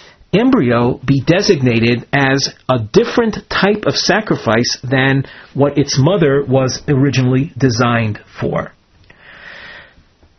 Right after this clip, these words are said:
So the question in the Gemara, if we look at the line in which you see Rav Sheshes' name underlined, we'll read the line where it says a few words before that, "Bo minei Ravina Rav Sheshes." Ravina asked of Rav Sheshes,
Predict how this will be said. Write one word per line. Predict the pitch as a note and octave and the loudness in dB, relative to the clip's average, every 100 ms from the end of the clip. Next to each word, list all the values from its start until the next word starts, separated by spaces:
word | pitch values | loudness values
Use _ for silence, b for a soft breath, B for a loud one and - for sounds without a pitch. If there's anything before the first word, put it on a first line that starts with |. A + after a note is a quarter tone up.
| _ _ _ _ | _ _ _ _
So | - D#3+ | 0 2
the | D#3 | 0
question | - A3+ C#4 - B3+ C4+ F3+ | 0 0 0 0 0 0 2
in | F#3 | 2
the | |
Gemara, | D#3 D3+ E3 A#2+ C3 D3 - _ | 2 2 2 2 -2 -4 -12 _
if | - - | -8 -2
we | C3+ | 0
look | C3+ B3+ - | 2 0 0
at | F3+ | -2
the | D#3 C3 | 0 0
line | B2 A#2+ C#3+ G3 B2 A#2+ D3+ - | 0 0 2 2 2 0 -4 -4
in | C3 | 0
which | B2 D3+ C#3 | 2 0 -2
you | |
see | B2+ C#3 C3 | -2 0 0
Rav | A#2+ | 0
Sheshes' | - F3+ G#3+ - F#3 C3+ G#2+ | 0 0 0 0 0 0 2
name | C#3+ C#3 - | 0 0 0
underlined, | F3 F#3+ G#2+ C#2+ A2+ D3+ - - | 0 0 0 -2 0 -2 -4 -4
we'll | F3 A#3 | -2 0
read | F#3 B3 E4+ B3+ | 2 2 2 2
the | G#3+ | 2
line | F3+ A#2+ A#2 C#3 G3 F3 | 2 2 2 2 0 0
where | E3+ D#3+ | 0 2
it | D#3 | 0
says | - F3 E3+ D#3+ | -2 0 0 -2
a | C#3 | -2
few | A#3 | 0
words | G#3+ F3 C3+ | 2 2 0
before | B2 A#2+ B2+ | -4 -2 0
that, | C#3 D#3+ | 0 0
"Bo | A#2+ A3 A#3+ | 0 0 2
minei | F#3+ E3 E3 | 2 2 2
Ravina | B2 B2 E3+ C3+ | 2 2 2 2
Rav | G#2+ - | 0 -2
Sheshes." | - F3 F3+ E3+ | 0 0 0 0
Ravina | B2 E3+ D#3 - | 2 2 0 0
asked | D#3+ G3+ - A2+ | -2 -2 -4 -6
of | A#2 | -2
Rav | G#2+ | -4
Sheshes, | - D#3 - G3 - | -2 -2 0 -2 -2